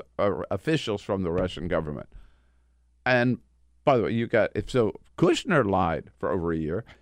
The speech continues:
and then he lied on the forms that he filed for his national security clearance, where at first he didn't mention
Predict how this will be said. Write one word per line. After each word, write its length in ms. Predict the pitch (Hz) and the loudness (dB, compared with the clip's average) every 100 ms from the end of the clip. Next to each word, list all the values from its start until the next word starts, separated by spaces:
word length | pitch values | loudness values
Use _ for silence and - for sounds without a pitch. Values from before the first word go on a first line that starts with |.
| _ - | _ -2
and 160 | 131 | 0
then 260 | 185 226 254 - _ _ _ 151 | 2 0 -4 -10 _ _ _ -2
he 280 | 185 202 | 0 -2
lied 520 | - 120 120 120 139 - | -2 0 2 4 2 2
on 240 | 127 139 151 | 0 2 0
the 100 | 139 | -2
forms 480 | - 202 254 175 | -2 -2 0 0
that 160 | 131 107 | 2 2
he 140 | 117 | 0
filed 560 | 113 - 87 80 117 - _ _ - | -2 0 2 2 -2 -6 _ _ 0
for 160 | 156 | 0
his 260 | 165 160 - - - _ | 2 -4 -8 -18 -20 _
national 440 | 117 117 127 147 | 0 2 2 -2
security 540 | 147 151 - 196 233 269 | -6 -6 -4 -4 -2 -4
clearance, 520 | - 104 64 - _ _ _ _ _ _ _ _ _ | 0 0 0 -10 _ _ _ _ _ _ _ _ _
where 280 | - 165 - | 2 2 2
at 80 | 156 | -2
first 420 | - 226 220 - - | 2 2 2 -4 -6
he 100 | 214 | -4
didn't 200 | 220 196 | -2 0
mention 320 | 202 185 | 0 -2